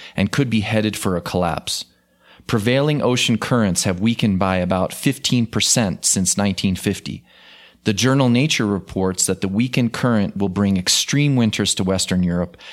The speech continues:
accelerate sea level rise in the eastern United States, and create catastrophic floods and droughts. Coastal cities such as Miami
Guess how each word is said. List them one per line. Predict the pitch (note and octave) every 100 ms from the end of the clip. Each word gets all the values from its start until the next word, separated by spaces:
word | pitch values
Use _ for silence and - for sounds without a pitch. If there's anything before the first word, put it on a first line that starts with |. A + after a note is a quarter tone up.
| - -
accelerate | F#2 - - B2 C3+ C3+ A#2
sea | - - B2
level | A2+ G#2+ G2+
rise | G2+ G2 F#2+
in | F#2
the | F#2 G#2+
eastern | G#2 - G#2 G2 F2
United | G2+ F#2+ F#2+ F#2
States, | - G#2+ G#2+ G#2+ - - -
and | - G2
create | - G#2 G2+ -
catastrophic | - C3 C3+ - A#2+ G2+ G2 -
floods | - F#2+ F2+
and | F2+
droughts. | F2 F2+ D#2+ - - - _ _ _ _ _ _ _
Coastal | - C#3+ D3 C#3
cities | - G#2 F#2 F#2
such | - G2+
as | G#2
Miami | G2 F#2+ G#2 A#2+ G2+ F2